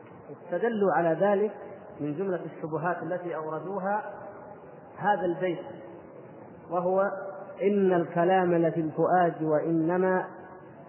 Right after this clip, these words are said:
جعل اللسان على الفؤاد دليلا".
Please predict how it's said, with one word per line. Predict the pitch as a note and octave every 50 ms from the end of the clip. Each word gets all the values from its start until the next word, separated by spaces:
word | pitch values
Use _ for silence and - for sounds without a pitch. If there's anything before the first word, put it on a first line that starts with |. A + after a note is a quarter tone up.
| -
جعل | - C3+ C3 F3+ G3 D#3+ F3 E3+ E3+
اللسان | E3 E3 D#3+ D#3+ D#3+ D3+ - E3 E3+ F3+ F3+ F3 F3
على | F3 D#3+ E3 D#3+ D#3+
الفؤاد | D#3 C#3+ - D#3 - - E3+ F3+ F3 E3 E3 D3+
دليلا". | D#3 D#3 D3+ D#3+ D#3 C#3 B2